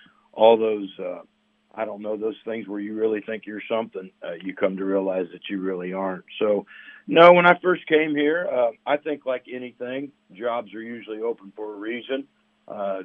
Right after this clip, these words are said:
jobs are not usually open when somebody's loaded and getting ready to vie for a state championship. That guy pretty much wants to stay. So those don't open very often. Things are usually in a rebuild mode, or, uh, somebody has had, you know, not very much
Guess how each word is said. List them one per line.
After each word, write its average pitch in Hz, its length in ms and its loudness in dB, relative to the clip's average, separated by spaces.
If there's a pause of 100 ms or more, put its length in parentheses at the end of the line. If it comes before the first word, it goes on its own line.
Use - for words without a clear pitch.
(120)
jobs 113 320 4
are 113 100 4
not 117 240 4
usually 107 360 0
open 117 320 2
when 107 160 -6
somebody's 110 400 0
loaded 113 420 0
and 98 100 -20
getting 110 260 -14
ready 117 200 -6
to 101 80 -14
vie 113 320 2
for 107 140 -12
a 101 100 -16
state 117 240 -6
championship. 131 720 -6 (360)
That 135 180 -4
guy 123 140 -2
pretty 127 260 -4
much 127 240 0
wants 123 200 -4 (120)
to 110 60 -18 (100)
stay. 156 300 4 (440)
So 117 160 -2
those 139 300 -2
don't 131 180 -2
open 131 280 -2
very 113 240 -8
often. 123 400 -2 (560)
Things 160 240 0
are 151 100 4
usually 135 520 4
in 123 60 -6
a 120 80 -8
rebuild 123 560 -4
mode, 120 380 -2 (180)
or, 101 440 -8
uh, - 20 -14 (200)
somebody 110 380 -2
has 104 140 -4
had, 110 280 2 (480)
you 107 120 -8
know, 104 100 -4
not 107 240 -4
very 110 200 0
much 113 180 -4